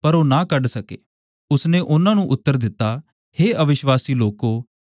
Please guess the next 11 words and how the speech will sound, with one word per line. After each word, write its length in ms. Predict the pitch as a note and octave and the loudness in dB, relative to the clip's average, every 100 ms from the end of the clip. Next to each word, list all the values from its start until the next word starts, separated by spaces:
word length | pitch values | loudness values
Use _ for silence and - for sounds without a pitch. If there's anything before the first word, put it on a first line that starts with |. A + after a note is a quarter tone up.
| - | -4
ਮੈਂ 160 | D3 F#3 | -2 -2
ਕਦ 160 | - G3+ | 0 -2
ਤੱਕ 240 | - A3 | 0 -4
ਤੁਹਾਡੇ 440 | - F3 C3+ B2 D3 | -2 0 0 2 2
ਨਾਲ 260 | C#3 D3 | 2 2
ਰਹਾਂਗਾ 540 | F3+ D3 A#2+ A2+ G#2 A2 _ _ - E3+ | 0 0 0 -2 -4 -6 _ _ -6 -2
ਅਤੇ 160 | G3 | -2
ਕਦ 260 | F#3+ G#3 G#3+ | 0 -2 -2
ਤੱਕ 240 | - A3 | -2 -4
ਤੁਹਾਡੀ 380 | - E3 D3 D3+ | 0 0 2 -2
ਸਹਾਂਗਾ? 520 | D#3 C#3 E3 G#3 A#2+ | -2 -2 -2 -2 -4